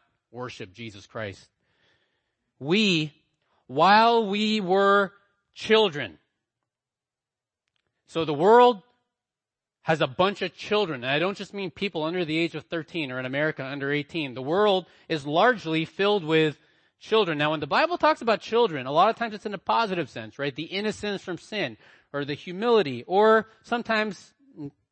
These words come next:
not in necessarily a sinful way, but just the fact that as a Christian, you start off as a child in the faith and then you mature. So being a child can sometimes mean you're innocent, you're innocent in the faith, you're humble. It can also mean you're immature.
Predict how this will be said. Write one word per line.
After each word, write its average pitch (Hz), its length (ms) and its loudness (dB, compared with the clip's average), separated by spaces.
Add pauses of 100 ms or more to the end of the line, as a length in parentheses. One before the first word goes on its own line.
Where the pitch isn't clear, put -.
(300)
not 214 280 -2
in 208 100 0
necessarily 175 600 -4
a 139 40 -6
sinful 196 400 -10
way, 127 140 -6
but 135 180 -12
just - 320 -8 (260)
the 139 100 -14
fact 175 380 -4
that 147 220 0 (300)
as 135 140 -8
a 135 60 -10
Christian, 170 400 -10
you 139 80 -12
start 135 260 -4
off 151 240 0
as 123 100 -16
a 117 60 -16
child 151 280 -8
in 160 80 -12
the 160 60 -12
faith 160 300 -10
and 127 120 -16
then 135 80 -12
you 135 100 -14
mature. 123 400 -14
So - 160 -18
being 143 300 -8
a 127 40 -12
child 165 520 -2
can 127 140 -14
sometimes 147 500 -10
mean 143 180 -10
you're 120 140 -12
innocent, 175 480 -6 (420)
you're 143 120 -14
innocent 165 360 -6
in 156 60 -6
the 151 60 -6
faith, 165 320 -6
you're 131 80 -12
humble. 175 400 -4
It 131 100 -8
can 127 120 -14
also 151 240 -10
mean 151 200 -8
you're 139 120 -12
immature. 156 640 -6